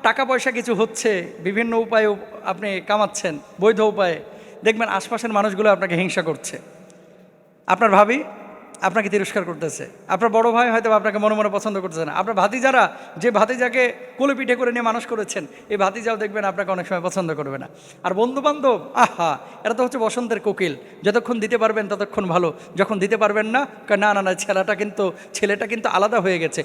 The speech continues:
তার মন মাইন্ড চেঞ্জ হয়ে গেছে, এর সাথে আর বেশি দিন ফিটিং মারা যাবে না, সেটিং দেওয়া যাবে না, ঘোরাফেরা করা যাবে না।" পৃথিবীর বুকে বন্ধু নির্বাচনের ক্ষেত্রে আমরা সব সময় ভুল করে থাকি।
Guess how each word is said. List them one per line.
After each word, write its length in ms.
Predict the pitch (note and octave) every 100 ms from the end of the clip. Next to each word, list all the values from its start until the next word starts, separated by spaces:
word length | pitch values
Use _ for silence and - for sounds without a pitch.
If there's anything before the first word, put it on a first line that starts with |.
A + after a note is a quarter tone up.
| - -
তার 140 | A3
মন 200 | G3 A3+
মাইন্ড 220 | A3+ G#3
চেঞ্জ 260 | - A#3+ A#3
হয়ে 140 | G3
গেছে, 200 | F3+ E3+ E3 -
এর 120 | A3+
সাথে 220 | - A3+
আর 60 | A#3+
বেশি 240 | G3 F#3+
দিন 220 | G3+ A3 B3+ -
ফিটিং 280 | - A3 C4
মারা 180 | B3 F#3+
যাবে 220 | F3 E3+
না, 120 | D#3+ C#3+ - -
সেটিং 380 | - G#3+ C4
দেওয়া 200 | B3 G3+
যাবে 220 | F#3 E3+ E3
না, 120 | D3 - -
ঘোরাফেরা 380 | F3 A3+ A3 G3+
করা 220 | G3 F3
যাবে 200 | D#3+ D#3
না।" 120 | D3+ - - -
পৃথিবীর 380 | - G#3+ B3+ D4
বুকে 320 | G#3+ F#3+ F3 - - - - D#3
বন্ধু 380 | G#3 B3+ A#3+
নির্বাচনের 560 | C#4+ B3+ A#3 A3+ A3 G#3
ক্ষেত্রে 260 | F3+ G3 F#3+
আমরা 160 | F3+
সব 240 | F3 G#3 G3
সময় 240 | G#3 F#3
ভুল 200 | D#3+ F#3+
করে 200 | F3 D#3+
থাকি। 300 | D3 - C#3+